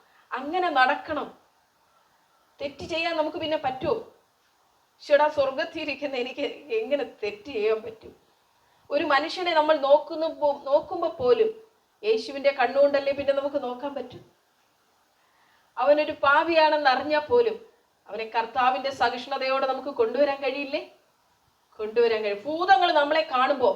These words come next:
വിറച്ചോണ്ട് ഓടില്ലേ? ഞാൻ ഈ പറയുന്നത് നിങ്ങൾക്ക് കിട്ടുന്നുണ്ടോ സഹോദരങ്ങളെ? ഹല്ലേലൂയ.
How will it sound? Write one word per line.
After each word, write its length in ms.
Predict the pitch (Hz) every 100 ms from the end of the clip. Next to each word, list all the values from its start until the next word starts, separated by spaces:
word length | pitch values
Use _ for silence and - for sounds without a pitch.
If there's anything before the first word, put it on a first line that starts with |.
| - - _ _ _
വിറച്ചോണ്ട് 600 | 226 269 311 - 349 330 277
ഓടില്ലേ? 340 | 294 311 311 359 - _ _ _ _ _ _ _ _ _ _ _ _ _ _ _ _ _ _ _ _ _ _ _ _ 175
ഞാൻ 140 | 196
ഈ 20 | 214 175
പറയുന്നത് 400 | 185 202 214 196
നിങ്ങൾക്ക് 220 | 202 -
കിട്ടുന്നുണ്ടോ 460 | - - - - - -
സഹോദരങ്ങളെ? 520 | - _ _ _ _ _
ഹല്ലേലൂയ. 480 | - _ _ _